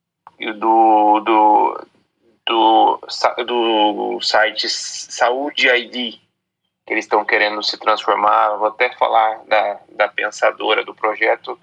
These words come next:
com cirurgias all inclusive, nossa plataforma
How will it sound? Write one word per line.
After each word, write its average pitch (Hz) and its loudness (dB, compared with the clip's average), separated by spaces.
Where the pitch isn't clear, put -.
com 143 2
cirurgias 143 0
all 127 2
inclusive, 156 -4
nossa 123 0
plataforma 131 0